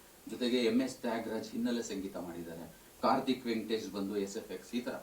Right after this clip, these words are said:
ಮೂರು ಮೂರು ತಂತ್ರಜ್ಞರು ದುಡ್ದಿದ್ದಾರೆ. So ಕಲಾವಿದರು ಎಲ್ಲರೂ ಇಲ್ಲೇ ಇದ್ದಾರೆ. ವಸಿಷ್ಠ ಬಂಟ್ನೂರು ಎರಡು ಸಿನಿಮಾ ಡೈರೆಕ್ಟ್ರು, ಅವ್ರು ಆ್ಯಕ್ಟ್ ಮಾಡಿದ್ದಾರೆ. ರಣವೀರ್ ಬಂದು ಒಂದು ನಾಲ್ಕು ಸಿನಿಮಾ ಆ್ಯಕ್ಟ್ ಮಾಡಿದ್ದಾರೆ ಹೀರೋ ಆಗಿ ಅದೆಲ್ಲ. ರಾಜ್ ಪ್ರಭು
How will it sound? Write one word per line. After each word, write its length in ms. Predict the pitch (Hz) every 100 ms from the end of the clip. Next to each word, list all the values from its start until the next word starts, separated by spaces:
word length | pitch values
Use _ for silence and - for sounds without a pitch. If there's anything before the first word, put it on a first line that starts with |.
| -
ಮೂರು 240 | 127 151
ಮೂರು 260 | 139 127 113
ತಂತ್ರಜ್ಞರು 1080 | 101 113 - 107 104 98 90 85 82 82 92
ದುಡ್ದಿದ್ದಾರೆ. 720 | 107 95 87 82 80 - - - - -
So 100 | 127 123 117 110 110
ಕಲಾವಿದರು 600 | 127 127 139 135 131 - -
ಎಲ್ಲರೂ 300 | 113 110 107
ಇಲ್ಲೇ 260 | 107 104 101
ಇದ್ದಾರೆ. 280 | 101 95 98
ವಸಿಷ್ಠ 360 | 95 - 113
ಬಂಟ್ನೂರು 420 | 104 101 101 101 101
ಎರಡು 200 | 98 95
ಸಿನಿಮಾ 280 | 107 104
ಡೈರೆಕ್ಟ್ರು, 580 | 101 98 101 98 - 95 -
ಅವ್ರು 200 | 120 95
ಆ್ಯಕ್ಟ್ 200 | 92 95
ಮಾಡಿದ್ದಾರೆ. 460 | 92 87 90 - - - - 113
ರಣವೀರ್ 320 | 113 123 123
ಬಂದು 280 | 110 107 98
ಒಂದು 140 | 104 95
ನಾಲ್ಕು 360 | 98 101 -
ಸಿನಿಮಾ 300 | 113 101 101
ಆ್ಯಕ್ಟ್ 220 | 92 92
ಮಾಡಿದ್ದಾರೆ 400 | 104 92 92 90
ಹೀರೋ 280 | 92 95 95
ಆಗಿ 260 | 90 90 90
ಅದೆಲ್ಲ. 260 | 87 87 95 - - -
ರಾಜ್ 300 | 98 104 120
ಪ್ರಭು 420 | - 110 110 110